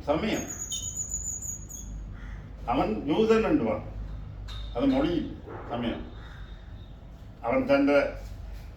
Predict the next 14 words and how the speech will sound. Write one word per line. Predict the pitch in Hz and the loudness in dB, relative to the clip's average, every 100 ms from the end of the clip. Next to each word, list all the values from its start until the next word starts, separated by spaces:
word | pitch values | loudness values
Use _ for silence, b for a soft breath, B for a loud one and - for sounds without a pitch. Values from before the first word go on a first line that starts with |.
| - | 0
சமயத்தை | 127 160 165 - 147 | 4 6 4 4 4
மேல | 147 131 | 4 2
வச்சிருக்கிறான், | 117 - - - 92 98 - - - - | 2 -2 -4 -4 -4 -4 -6 -10 -12 -2
கடவுளை | 117 139 156 165 151 | 4 6 8 8 6
நம்புறான், | 127 117 107 104 101 - - | 6 4 2 2 0 -4 -2
பிரார்த்தனைக்கு | 123 143 151 165 165 135 | 4 6 6 2 2 0
போறான், | 131 123 113 107 - - - - | 2 2 2 0 -6 -8 -8 -2
உழைக்கிறதுல | - - - 190 190 214 175 | 4 6 6 4 6 4 6
பத்து | 175 196 | 4 4
வீதம் | 196 196 180 | 4 6 6
கொண்டே | 185 226 | 6 6
கொடுக்குறான். | 208 180 175 156 - - - - - - - - - - - 131 | 6 6 8 6 6 2 2 0 0 0 0 0 -2 -2 2 6
அந்த | 156 156 | 8 8
பத்து | 202 | 8